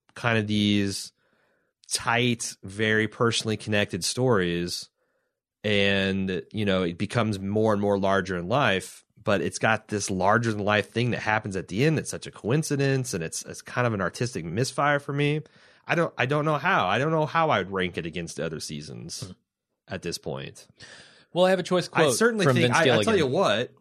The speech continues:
Speaker 2: Yeah.
Speaker 1: I think that season two, I used to put season two at the bottom. I think now season one is at the bottom, not because it's terrible,
Speaker 2: <laughs>
Speaker 1: but because it's six, it was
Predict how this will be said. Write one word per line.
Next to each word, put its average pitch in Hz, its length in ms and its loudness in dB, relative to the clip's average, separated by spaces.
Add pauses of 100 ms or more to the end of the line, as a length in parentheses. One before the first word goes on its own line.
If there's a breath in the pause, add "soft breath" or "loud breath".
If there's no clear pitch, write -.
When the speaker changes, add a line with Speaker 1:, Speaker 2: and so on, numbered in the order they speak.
Speaker 2:
Yeah. 117 200 6
Speaker 1:
I 135 100 2
think 147 360 -2
that 127 160 0
season 127 400 0
two, 135 320 0
I 117 100 4
used 139 260 0
to 120 80 0
put 117 220 -2
season 113 280 2
two 131 100 2
at 113 80 0
the 98 60 -6
bottom. 90 460 0
I 101 140 0
think 101 240 -4
now 107 180 2
season 95 340 -2
one 127 180 4
is 87 100 -6
at 76 80 -18
the 80 60 -10
bottom, 80 480 -4 (120)
not 101 220 2
because 95 240 -2
it's - 80 -12
terrible, 101 560 -2 (160)
Speaker 2:
<laughs> - 300 2
Speaker 1:
but 107 260 4
because 104 360 0
it's 101 160 -2
six, - 540 -2
it 110 80 -4
was 95 300 -4